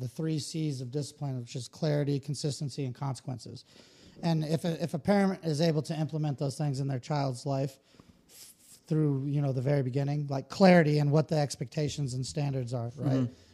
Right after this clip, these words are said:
Speaker 1: Consistency and, you know, not letting them get away with this thing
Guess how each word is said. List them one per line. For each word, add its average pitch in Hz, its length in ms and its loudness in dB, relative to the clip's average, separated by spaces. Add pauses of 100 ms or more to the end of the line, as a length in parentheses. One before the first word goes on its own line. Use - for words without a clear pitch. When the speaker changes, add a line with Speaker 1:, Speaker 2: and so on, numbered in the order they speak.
Speaker 1:
Consistency 170 800 4
and, 147 220 4 (360)
you 165 100 2
know, 165 100 6
not 180 280 8
letting 180 240 8
them 170 160 6
get 160 160 8
away 165 260 10
with 156 160 6
this 156 180 6
thing 160 480 8